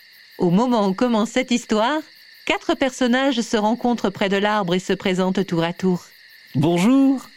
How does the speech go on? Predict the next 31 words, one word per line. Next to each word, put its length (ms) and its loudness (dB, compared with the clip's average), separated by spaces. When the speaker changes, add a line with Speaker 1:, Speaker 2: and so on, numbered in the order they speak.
Speaker 2:
je 120 0
suis 280 0
un 80 0
caméléon. 580 2
Je 140 0
viens 240 -2
du 120 -8
Madagascar. 840 -4
Mes 160 2
pattes 220 -2
sont 160 -6
petites 560 -2
et 80 0
je 100 -2
ne 60 -2
suis 100 -4
pas 160 0
très 140 -2
rapide. 480 0
Alors 280 0
j'ai 200 -6
renoncé 500 2
à 20 2
y 120 2
retourner. 400 -2
Je 140 0
suis 160 -2
d'une 160 4
nature 260 0
assez 220 -2
solitaire, 520 0